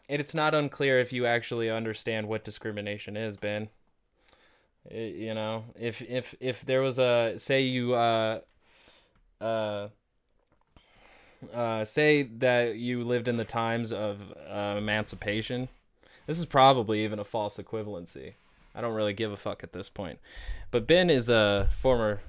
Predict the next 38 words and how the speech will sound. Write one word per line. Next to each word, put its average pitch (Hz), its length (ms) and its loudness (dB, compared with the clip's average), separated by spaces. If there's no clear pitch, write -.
slave 113 460 2
owner 104 420 0
during 104 220 0
emancipation, 101 800 -2
and 98 160 -4
he 107 100 -4
starts 107 300 0
paying 101 340 -2
wages, 101 580 -2
and 107 140 -4
he 107 80 0
starts 123 300 2
walking 110 340 4
around 101 200 2
his 95 100 -4
plantation, 104 640 0
and 98 60 -2
he 98 60 -4
says, 98 240 -2
"Ah, 113 360 6
a 104 80 2
black 127 280 8
is 110 120 4
a 104 40 4
slave, 117 360 6
and 104 80 2
a - 20 -2
slave 107 320 2
is 98 120 -2
a 95 40 -4
black." - 540 -8
Is 110 120 -4
he 143 120 6
a 143 60 6
dick? 147 380 4
He's 113 140 -4
a 113 40 -2
dick. 107 420 0